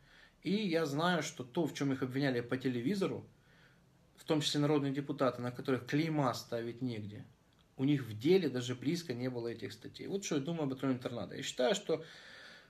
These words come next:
Матиос, э, агент Ф С Б, Порошенко недалеко от него ушел, и они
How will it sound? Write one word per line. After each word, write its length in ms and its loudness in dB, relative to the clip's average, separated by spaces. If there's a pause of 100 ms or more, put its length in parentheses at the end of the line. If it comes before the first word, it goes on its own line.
(120)
Матиос, 800 6 (120)
э, 460 2 (960)
агент 260 4
Ф 100 0
С 180 2
Б, 260 2 (1080)
Порошенко 720 4 (420)
недалеко 500 2
от 140 -2
него 220 -4
ушел, 380 -4 (640)
и 80 -2
они 480 2